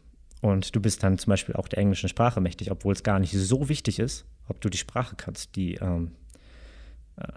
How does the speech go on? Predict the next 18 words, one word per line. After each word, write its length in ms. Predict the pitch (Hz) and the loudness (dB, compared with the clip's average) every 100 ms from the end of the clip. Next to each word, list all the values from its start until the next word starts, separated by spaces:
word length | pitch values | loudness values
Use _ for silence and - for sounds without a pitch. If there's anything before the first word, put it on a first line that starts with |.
| - | -12
die, 320 | 101 95 92 | -6 -4 -2
die, 240 | 90 87 | -4 -4
die, 340 | 92 95 - - - - | -6 -8 -8 -12 -16 -12
ähm, 280 | - - - - | -12 -10 -12 -10
ja, 180 | 87 - | -8 0
gesungen 340 | 113 101 127 120 | 4 8 8 6
wird. 200 | 123 - - - - - - - - - - | 0 -6 -18 -18 -18 -20 -20 -20 -18 -8 0
Aber, 300 | 110 107 - - - - - - | 2 0 -2 -12 -20 -20 -10 2
ähm, 320 | 110 107 107 - - - - - - - - - - - - 120 | 4 6 4 -2 -20 -20 -20 -20 -20 -20 -20 -20 -20 -20 -10 4
wenn 180 | 135 | 8
du 80 | 139 | 10
das 140 | 131 139 | 8 6
halt 160 | 120 | 4
oft 140 | 131 - | 4 6
genug 260 | 113 - | 4 8
hörst, 320 | 156 131 - - - | 8 6 0 -6 6
umso 280 | 135 120 117 | 8 8 6
schneller 640 | - 170 180 113 160 | 6 8 8 8 4